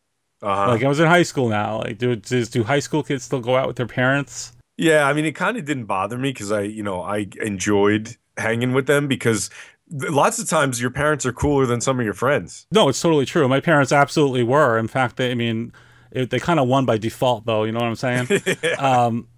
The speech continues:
Speaker 2: it, it definitely wasn't them. It was me. I just, I, what can I say? I'm just, like, oozing shame.
Speaker 1: Ooze.
Speaker 2: Yeah, I don't ooze machismo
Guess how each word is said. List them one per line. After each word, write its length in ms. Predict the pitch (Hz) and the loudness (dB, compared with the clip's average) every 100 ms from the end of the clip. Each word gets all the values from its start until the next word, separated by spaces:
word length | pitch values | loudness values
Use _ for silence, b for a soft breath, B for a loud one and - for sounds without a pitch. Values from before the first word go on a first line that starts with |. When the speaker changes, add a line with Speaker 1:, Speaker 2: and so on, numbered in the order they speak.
| _ _ - | _ _ -8
Speaker 2:
it, 200 | 151 139 | -6 -4
it 220 | 156 147 | -4 -2
definitely 340 | 151 160 196 156 | 0 2 2 0
wasn't 280 | 147 131 117 | 0 0 2
them. 160 | 185 | 2
It 40 | 123 | 2
was 200 | 117 110 | -2 0
me. 320 | 135 180 113 | 2 2 2
I 100 | 107 | 0
just, 300 | 127 - - | -4 -8 -10
I, 280 | 120 123 107 | -6 -6 -6
what 180 | 123 151 | -4 -2
can 140 | 175 | 0
I 80 | 175 | 0
say? 300 | - 165 175 | 2 2 2
I'm 160 | 113 113 | 0 -2
just, 200 | 143 - | -6 -4
like, 160 | 151 | -4
oozing 500 | 226 277 240 143 120 | 0 2 4 2 0
shame. 760 | 120 - 165 185 151 104 98 - _ - | -2 -2 0 2 2 0 -6 -16 _ -14
Speaker 1:
Ooze. 580 | 311 359 320 254 196 156 | -8 -4 0 2 2 2
Speaker 2:
Yeah, 300 | 170 151 107 | 2 4 4
I 80 | 123 | 2
don't 220 | 208 190 | 0 0
ooze 220 | 170 175 - | 0 0 -2
machismo 720 | 147 - 170 - 151 127 | -8 -4 -6 -4 -2 -2